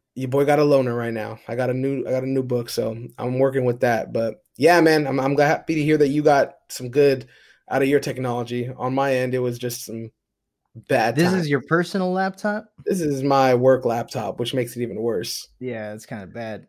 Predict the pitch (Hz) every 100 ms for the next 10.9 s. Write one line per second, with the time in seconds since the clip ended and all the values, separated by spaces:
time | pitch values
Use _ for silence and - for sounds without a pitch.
0 | _ - 117 120 104 113 90 101 - _
1 | - _ _ _ - 113 113 110 - -
2 | _ - 123 131 147 143 160 165 - -
3 | 139 147 143 131 139 120 135 - - -
4 | 165 143 131 131 120 - 120 120 113 -
5 | _ _ - _ - 117 - 131 131 127
6 | 131 127 143 131 131 131 127 120 117 -
7 | - _ _ - - 165 175 180 175 175
8 | 160 131 151 156 147 135 139 131 127 135
9 | 135 160 135 135 143 127 - 135 131 135
10 | 131 120 127 113 - - 120 127 -